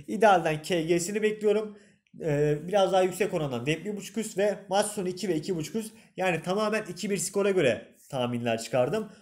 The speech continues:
Ondan dolayı iki doksan beş gibi orandan da riskli tercihlerden sunabilirim sizlere. Augsburg'la Bayern Münih mücadelesi.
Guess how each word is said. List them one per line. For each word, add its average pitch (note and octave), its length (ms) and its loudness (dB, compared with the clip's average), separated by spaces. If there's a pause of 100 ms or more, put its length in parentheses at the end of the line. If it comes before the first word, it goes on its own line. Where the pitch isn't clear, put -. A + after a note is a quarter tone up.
(140)
Ondan G#3+ 360 -2
dolayı E3 220 4
iki F#3+ 260 -2
doksan E3+ 320 2
beş C3+ 160 -2
gibi C3+ 120 0
orandan D#3 320 2
da B2 80 4
riskli D3+ 300 -2
tercihlerden B2+ 720 2 (260)
sunabilirim F3 800 0
sizlere. B2 440 0 (1500)
Augsburg'la G#3 680 0
Bayern F#3+ 260 8
Münih G3+ 200 0
mücadelesi. B2+ 640 2